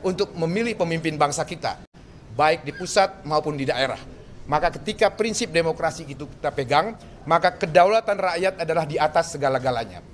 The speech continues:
Oleh karena itu, penerimaan terhadap keputusan Mahkamah Konstitusi bersifat dengan catatan-catatan. Artinya apa yang menjadi, eh,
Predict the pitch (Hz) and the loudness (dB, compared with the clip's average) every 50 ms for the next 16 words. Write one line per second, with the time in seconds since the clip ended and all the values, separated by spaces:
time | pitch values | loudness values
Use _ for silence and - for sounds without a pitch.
0 | - - - 151 165 170 165 180 175 175 165 165 160 226 233 233 220 - - - | -20 -2 2 4 4 4 4 2 0 2 0 0 2 2 0 0 0 -4 -12 -20
1 | - - - - - - - - - 175 180 180 190 180 175 180 180 214 220 214 | -20 -20 -20 -20 -20 -20 -4 -2 0 2 2 2 2 4 4 4 4 4 2 2
2 | 214 196 151 139 156 147 151 147 - 165 156 170 156 156 - 160 143 147 143 - | 2 0 0 0 0 0 0 0 -2 -6 -8 -8 -6 -2 -2 0 0 0 -4 -2
3 | - 147 135 139 123 - 120 123 123 131 - 135 127 - - 190 208 254 - - | -2 -2 -2 -2 -4 -4 -6 -8 -8 -10 -10 -8 -8 -6 -6 -6 -6 -8 -10 -14
4 | - - - - - - - 120 165 180 - - 226 214 - - 214 202 202 - | -16 -18 -18 -18 -18 -16 -4 -2 -2 -2 -2 -4 -6 -6 2 6 6 6 6 2
5 | - - - 147 180 180 175 185 180 180 175 - - 170 160 160 170 170 165 - | -4 -14 -6 -4 -4 0 2 2 0 0 -2 -2 0 0 2 4 4 4 4 4
6 | 165 160 160 156 - - 143 135 127 120 120 - 101 95 95 - - - - - | 2 2 2 -4 -6 -6 -4 -2 -2 -4 -4 -6 -8 -8 -10 -14 -16 -18 -18 -18
7 | - - - - - - - - - - 127 131 - 170 170 196 185 185 185 - | -18 -16 -16 -18 -18 -18 -18 -18 -8 -6 -6 -4 -2 -2 2 4 4 6 8 8
8 | 208 180 175 165 165 165 160 151 151 147 143 143 135 127 127 - - - - 135 | 6 6 4 2 0 -2 0 2 2 2 2 -2 -4 -4 -6 -8 -12 -8 -2 0
9 | 135 131 127 120 117 107 98 | 0 2 2 0 -2 -4 -4